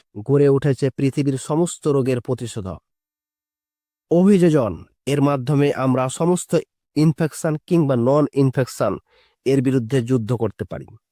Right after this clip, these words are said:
এটি আমাদের শরীরের মৌলিক পরিকাঠামো। নিজেকে মহান জ্ঞানী ভেবে কখনোই নতুন কিছু করতে যাবেন না। মানুষের যা করণীয় তা করুন। পর্যাপ্ত পরিমাণে ঘুমান,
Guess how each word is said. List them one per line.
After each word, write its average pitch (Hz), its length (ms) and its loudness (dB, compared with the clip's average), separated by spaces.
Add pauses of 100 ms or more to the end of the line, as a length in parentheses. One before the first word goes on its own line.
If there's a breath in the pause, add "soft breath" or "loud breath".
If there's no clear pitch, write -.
(360)
এটি 151 260 0
আমাদের 156 260 2
শরীরের 147 340 2
মৌলিক 156 480 4
পরিকাঠামো। 123 560 0 (520)
নিজেকে 139 380 0
মহান 135 380 2
জ্ঞানী 131 220 2
ভেবে 131 260 0
কখনোই 127 360 0
নতুন 120 280 2
কিছু 127 220 -8
করতে 120 300 -4
যাবেন 120 280 0
না। 123 140 -2 (440)
মানুষের 151 480 0
যা 143 140 -2
করণীয় 131 420 2
তা 123 180 -8
করুন। 123 280 -2 (640)
পর্যাপ্ত 156 500 0
পরিমাণে 143 440 4
ঘুমান, 127 340 -2